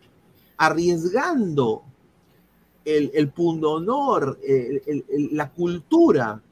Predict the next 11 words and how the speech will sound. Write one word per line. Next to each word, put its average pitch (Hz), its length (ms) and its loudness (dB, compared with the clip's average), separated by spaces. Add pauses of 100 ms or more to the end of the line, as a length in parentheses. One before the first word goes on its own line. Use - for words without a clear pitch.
(380)
del 147 220 6
hincha 220 320 -2
de 151 120 2
la 135 200 2
U, 196 300 2
de, 123 200 2
del, 120 260 -2
de 127 120 2
la 127 60 2
institución 135 680 -4
crema, 170 640 -4